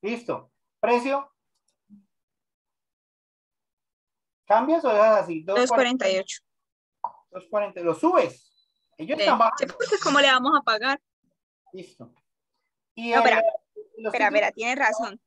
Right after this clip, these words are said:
Speaker 2: No, toca bajarlo. Si ellos pueden, nosotros también.
Speaker 1: Ah, bueno.
Speaker 2: Dos cuarenta y cinco.
Speaker 1: ¿Dos cuánto? ¿Dos cuarenta?
Speaker 2: Dos cuarenta y dos.
Speaker 1: Dos cuarenta y dos.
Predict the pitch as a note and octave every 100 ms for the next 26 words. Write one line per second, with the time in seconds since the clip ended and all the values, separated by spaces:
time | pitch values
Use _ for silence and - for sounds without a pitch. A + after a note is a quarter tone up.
0 | _ A3+ A3 - - C4 A#3+ A#3+ G#3 _
1 | - _ _ _ _ - B3+ C4 C#4 B3+
2 | G#4 - E4+ E4+ E4 C4 B3+ B3 C#4 C4+
3 | A3 G#3 F#3 _ _ _ _ _ _ _
4 | _ - A#3 D#3+ C4 C4 A3 G#3+ G#3 G3
5 | - _ _ _ _ C#4 C#4+ A3 G#3+ D4+
6 | - - _ _ _ - G#3+ D4 B3 A#3+
7 | C#4+ C#4 B3 G3+ G#3 F#3+ - _ E3+ -
8 | _ _ _ - G#3 A3 B3 A#3 F#3 D#3+
9 | C#3 D3+ C3 _ _